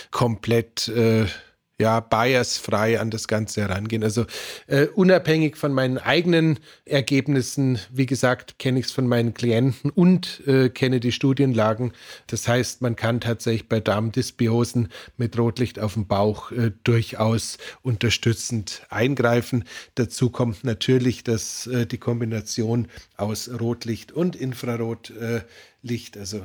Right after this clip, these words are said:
Ferninfrarot nach wie vor. Ich muss gleich mal darauf hinweisen, warum ich immer Ferninfrarot sage. Ähm, zum Beispiel im regenerativen Bereich schier unbezahlbar ist. Das heißt, du kannst, äh, das, was wir gemeinhin als Muskelkater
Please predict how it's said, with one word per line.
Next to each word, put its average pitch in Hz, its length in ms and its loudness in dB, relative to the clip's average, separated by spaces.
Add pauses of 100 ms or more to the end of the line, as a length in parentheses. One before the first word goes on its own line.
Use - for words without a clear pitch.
(100)
Ferninfrarot 117 1000 -6
nach 101 240 -10
wie 120 100 -10
vor. 113 200 -8
Ich - 300 -12
muss 117 200 -8
gleich 104 220 -4
mal 117 140 0
darauf 107 240 -2
hinweisen, 107 420 -2
warum 110 220 0
ich 107 100 -6
immer 120 160 0
Ferninfrarot 151 800 0
sage. 123 360 2 (360)
Ähm, 120 540 4
zum 120 160 0
Beispiel 113 400 0
im 110 100 0
regenerativen 117 880 0
Bereich 104 380 2
schier 120 260 2
unbezahlbar 107 760 0
ist. - 200 -8
Das - 160 -10
heißt, 107 320 -2
du 107 60 -4
kannst, - 480 -6
äh, 110 220 2 (500)
das, - 280 0
was 113 200 0
wir 123 100 2
gemeinhin 117 600 0 (260)
als 120 300 0
Muskelkater 117 1040 2